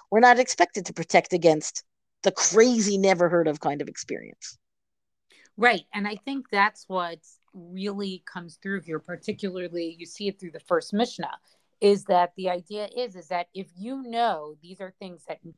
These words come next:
Speaker 2: cause damage in regular everyday life, the attitude isn't like, "Okay, it caused damage, so, like, nobody's at fault." Instead, the idea is if you're an owner of such an object, then it's your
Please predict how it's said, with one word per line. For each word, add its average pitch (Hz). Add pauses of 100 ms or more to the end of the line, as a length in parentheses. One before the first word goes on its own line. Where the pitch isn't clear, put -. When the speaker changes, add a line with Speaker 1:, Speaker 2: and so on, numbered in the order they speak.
(180)
Speaker 2:
cause 208
damage 165 (480)
in 180
regular 208
everyday 175
life, 160 (460)
the 190 (100)
attitude 233
isn't 196
like, 175 (100)
"Okay, 254 (320)
it 208
caused 285
damage, 330
so, 202
like, 202
nobody's 214
at 175
fault." 165 (100)
Instead, 240
the 220
idea 180
is 175
if 185
you're 240
an 220 (100)
owner 226
of 180
such -
an 165
object, 196 (600)
then 202
it's 214
your 226